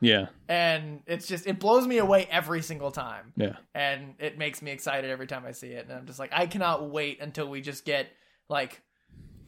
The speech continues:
Speaker 2: she'll probably die sometime soon, but, um, Maggie
Speaker 1: Maggie Smith?
Speaker 2: Maggie Smith. Get, like, a young Maggie Smith.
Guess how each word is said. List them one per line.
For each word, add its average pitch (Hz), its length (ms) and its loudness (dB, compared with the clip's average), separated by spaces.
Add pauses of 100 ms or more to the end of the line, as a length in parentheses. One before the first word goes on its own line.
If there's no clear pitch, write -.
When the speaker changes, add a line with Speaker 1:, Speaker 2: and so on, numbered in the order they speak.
(100)
Speaker 2:
she'll 175 200 -4
probably 175 380 4 (840)
die 135 580 2 (520)
sometime 139 520 -6
soon, 135 400 -12
but, 135 260 -4
um, 135 380 -2
Maggie 151 720 -2 (260)
Speaker 1:
Maggie 120 240 6
Smith? 135 300 4
Speaker 2:
Maggie 160 260 -2
Smith. 147 540 -4
Get, 170 140 -2
like, 165 120 0
a 175 60 0
young 160 300 -2
Maggie 160 320 -2
Smith. 151 440 -4